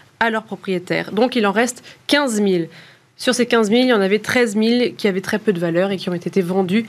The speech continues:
par l'État au début des années cinquante. Il en reste deux mille deux cents. Elles ont été confiées à la garde des musées nationaux,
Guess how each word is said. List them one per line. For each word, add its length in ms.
par 180
l'État 400
au 60
début 200
des 160
années 140
cinquante. 540
Il 120
en 60
reste 320
deux 220
mille 340
deux 180
cents. 340
Elles 180
ont 60
été 260
confiées 380
à 60
la 100
garde 300
des 180
musées 420
nationaux, 640